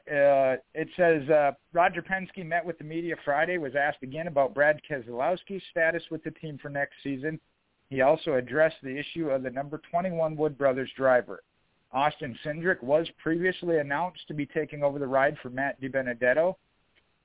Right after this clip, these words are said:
And when he asked, uh, will, when asked, 'Will Cindric be in the twenty-one next year?'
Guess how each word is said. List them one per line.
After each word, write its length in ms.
And 320
when 280
he 240
asked, 440
uh, 260
will, 180
when 240
asked, 320
'Will 180
Cindric 380
be 120
in 80
the 80
twenty-one 520
next 320
year?' 280